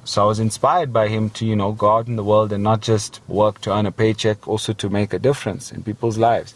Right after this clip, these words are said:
And I think that's what I'm striving to do, uh, in my comedy.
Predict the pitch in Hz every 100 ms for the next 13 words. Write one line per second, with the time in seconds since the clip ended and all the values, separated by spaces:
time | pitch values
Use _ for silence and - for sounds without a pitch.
0 | - 113 123 151 143 127 120 123 110 104
1 | - 110 110 107 101 92 101 98 92 87
2 | - 87 85 80 101 98 90 - 107 101
3 | 87